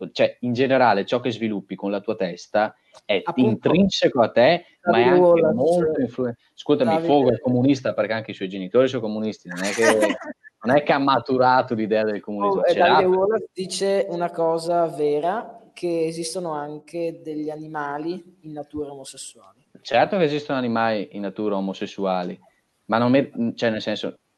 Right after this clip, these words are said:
Speaker 1: parlava della scorsa, della sc-, della precedente domanda,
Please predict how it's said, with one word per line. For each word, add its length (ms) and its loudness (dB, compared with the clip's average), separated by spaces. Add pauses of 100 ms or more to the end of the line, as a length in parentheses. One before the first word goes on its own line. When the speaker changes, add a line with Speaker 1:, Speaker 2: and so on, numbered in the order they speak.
(160)
Speaker 1:
parlava 300 2 (220)
della 100 0
scorsa, 540 -4
della 220 -6
sc-, 200 -14
della 180 -6
precedente 400 -4
domanda, 480 0